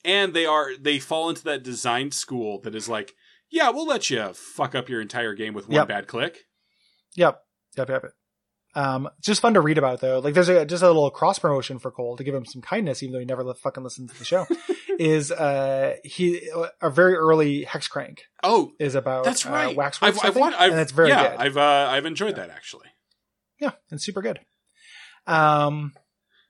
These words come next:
Speaker 2: yeah.
Speaker 1: Yeah, what are your, uh, yeah, Gary, I feel like we might have talked about this before, but again, we're just killing time, even though we did do a
Speaker 2: Sure,
Speaker 1: twenty,
Speaker 2: until I fall asleep.
Speaker 1: we did do a
Speaker 2: Yeah.
Speaker 1: twenty minute episode this week of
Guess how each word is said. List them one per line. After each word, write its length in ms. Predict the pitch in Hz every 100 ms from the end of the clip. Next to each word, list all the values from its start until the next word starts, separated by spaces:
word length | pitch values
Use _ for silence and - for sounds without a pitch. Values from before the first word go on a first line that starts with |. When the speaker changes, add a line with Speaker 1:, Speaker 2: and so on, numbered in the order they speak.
| -
Speaker 2:
yeah. 120 | 339 -
Speaker 1:
Yeah, 140 | 320
what 160 | 185 294
are 60 |
your, 280 | 311 302 269
uh, 320 | 254 240 220 - _ _ _ _ _ _ _ _
yeah, 220 | 254 277
Gary, 240 | 143 127 143
I 20 |
feel 120 | 147 170
like 100 | 131
we 80 |
might 120 | 123 117
have 80 |
talked 200 | - 113
about 120 | 107 104
this 100 | 104
before, 300 | 113 151 147
but 80 | 165
again, 240 | 262 190
we're 80 | 196
just 280 | 240 - - _ _ -
killing 340 | 185 165 127
time, 420 | 131 139 123 113 -
even 180 | 139
though 80 | 139
we 140 | 131 135
did 180 | 220
do 200 | 165 196
a 20 | 147
Speaker 2:
Sure, 260 | 135 294
Speaker 1:
twenty, 80 | 185
Speaker 2:
until 180 | 180 180
I 100 | 143
fall 200 | 151 135
asleep. 320 | - 180 202
Speaker 1:
we 40 | 254
did 100 | 180
do 160 | 175
a 40 | 123
Speaker 2:
Yeah. 40 |
Speaker 1:
twenty 380 | - 214 160 143
minute 240 | 143 120
episode 600 | 117 131 113 - 101 98 98
this 220 | 113 101
week 300 | 104 95 - - -
of 360 | 139 127 -